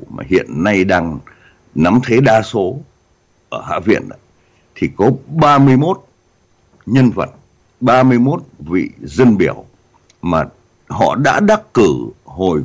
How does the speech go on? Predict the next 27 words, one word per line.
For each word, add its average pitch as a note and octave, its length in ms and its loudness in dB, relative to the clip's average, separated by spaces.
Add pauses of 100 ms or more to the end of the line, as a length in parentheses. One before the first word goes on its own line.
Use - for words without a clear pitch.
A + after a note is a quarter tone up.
(140)
cuối E3+ 200 4
năm D3+ 280 2 (140)
hai C3 180 0
nghìn D#2+ 140 -4
mười B1 80 -8
tám, D2+ 240 -10 (640)
ở A#2 260 4
những D#3 300 2
địa B2+ 160 0
hạt A#2 180 -6
bầu G2+ 360 0
cử E2 200 -2 (440)
mà C3+ 480 2 (220)
chính G3 320 4
là D3+ 160 4
những C#3 240 2
địa C#3 140 -2
hạt B2+ 180 -4
bầu F#2+ 340 0
cử C2+ 240 -2 (320)
mà G#2 180 4
hồi G#2 320 2
năm A#2+ 240 4
hai C3 180 2
nghìn E2+ 220 0
mười C#2+ 100 -2
sáu A2 320 -4